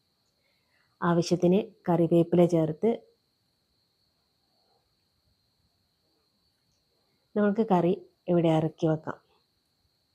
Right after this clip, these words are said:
ഇനി നമ്മൾക്ക് നേരത്തെ കട്ട് ചെയ്ത് വെച്ച നമ്മളുടെ വറവിൻ്റെ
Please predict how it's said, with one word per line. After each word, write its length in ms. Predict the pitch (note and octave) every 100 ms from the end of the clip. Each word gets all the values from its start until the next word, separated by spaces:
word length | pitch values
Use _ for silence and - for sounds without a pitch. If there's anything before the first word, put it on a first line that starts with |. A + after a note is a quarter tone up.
| _ _ _ _ _ -
ഇനി 120 | A3+ A#3
നമ്മൾക്ക് 380 | A3 A3 G#3 A#3+ A#3 - _ _ _ _ _ _ _ _ _ _ _ -
നേരത്തെ 460 | F3+ F3 F3 F#3+ - - _ _ _ _ _ _ _ -
കട്ട് 220 | F3 D#3+ E3
ചെയ്ത് 160 | E3 E3
വെച്ച 200 | D#3+ F#3+ E3+ - _ _ _ _ _ _ _ -
നമ്മളുടെ 320 | E3+ E3 E3 D#3+
വറവിൻ്റെ 480 | D#3+ D#3 D#3+ D#3+